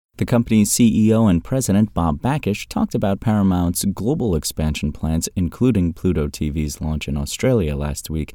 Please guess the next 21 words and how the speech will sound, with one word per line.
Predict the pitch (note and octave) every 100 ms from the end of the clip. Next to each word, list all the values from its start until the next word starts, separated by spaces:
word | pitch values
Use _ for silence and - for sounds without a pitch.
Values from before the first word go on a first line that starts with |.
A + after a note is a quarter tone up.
| - - -
with | F2+ -
fifty | - C3 B2 A#2 -
fast | - C#3 A#2 - - -
channels. | - D2+ C2 - - - - - -
"We've | - A3
just | A#3+ -
announced | C#3+ A#2 -
that | A2+
we're | G#2+ G#2
expanding | G2 - A2+ A2+ G#2+
the | E2+
global | D#2 F2 E2 E2
Pluto | - F2+ E2+ D#2+ D2+
T | - A#2+
V | D#2+
footprint | D2 - D2 - F#2+ -
with | D#2
our | D2+
launch | D2+ D#2+ D#2
in | -
Australia, | D2 C#2+ - F2 D#2+ D2+